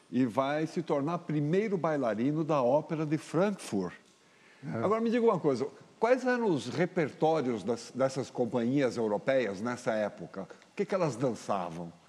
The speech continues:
Speaker 2: Dan-, dan-, dançava, é, foi boa pergunta. Por exemplo, quando eu estava em Geneve,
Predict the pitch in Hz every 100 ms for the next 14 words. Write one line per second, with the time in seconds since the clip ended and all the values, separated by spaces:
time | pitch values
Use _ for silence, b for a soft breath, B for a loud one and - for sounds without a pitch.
0 | - - 127 - - 110 127 - 107 131
1 | 131 - 151 143 - 117 104 - 165 151
2 | 127 113 107 101 95 _ b b b _
3 | 180 160 131 151 120 139 - 175 180 170
4 | - 160 139 127 135 135 170 175 147 120